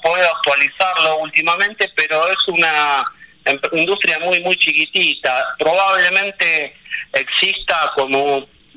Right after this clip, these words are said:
haya sido en sus inicios, ¿no? Como un taller de soldadura, de metalurgia y hacha de pavo fabricar e implementos,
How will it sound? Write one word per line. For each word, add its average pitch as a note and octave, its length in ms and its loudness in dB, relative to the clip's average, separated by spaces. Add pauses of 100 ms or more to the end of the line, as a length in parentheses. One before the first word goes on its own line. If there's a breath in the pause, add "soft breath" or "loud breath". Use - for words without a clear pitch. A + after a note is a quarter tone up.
(140)
haya D3+ 380 0 (320)
sido D#3+ 360 0
en C#3 160 -2
sus C3+ 180 -2 (180)
inicios, D3 560 0
¿no? D#3 180 0
Como C3 280 0
un C#3 120 -2
taller D3 500 0
de B2 80 0 (100)
soldadura, C#3 1040 2
de A2+ 260 2
metalurgia C3+ 1080 0 (580 loud breath)
y A2+ 140 -2
hacha C3+ 320 -2
de C3 100 -2
pavo C#3+ 360 -2
fabricar B2 600 0
e A#2+ 160 2
implementos, C3+ 800 0